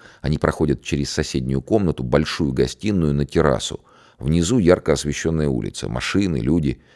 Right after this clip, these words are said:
Сверху нависает скос крыши. Это последний этаж. "Другие мечты?" спрашивает хвостатый. "Грёзы, сны, фантазии, что угодно". Майк. "И так будет всегда?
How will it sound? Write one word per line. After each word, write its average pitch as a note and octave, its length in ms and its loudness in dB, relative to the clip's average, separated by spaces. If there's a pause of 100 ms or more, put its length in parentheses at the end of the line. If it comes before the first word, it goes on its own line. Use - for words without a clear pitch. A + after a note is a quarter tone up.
(140)
Сверху G2 360 6
нависает F2 360 4
скос - 260 4
крыши. D2 320 0
Это D2 120 0
последний D2+ 420 0
этаж. - 340 -4 (240)
"Другие B2+ 380 6
мечты?" B2 560 2
спрашивает G#2 520 2
хвостатый. - 580 -2 (120)
"Грёзы, F#2+ 480 8
сны, G2+ 240 2
фантазии, E2+ 540 4
что A#2 220 4
угодно". D#2 440 4 (600)
Майк. C2+ 440 -2 (560)
"И - 80 -20
так D#2 240 -2
будет E2 240 0
всегда? G2+ 440 0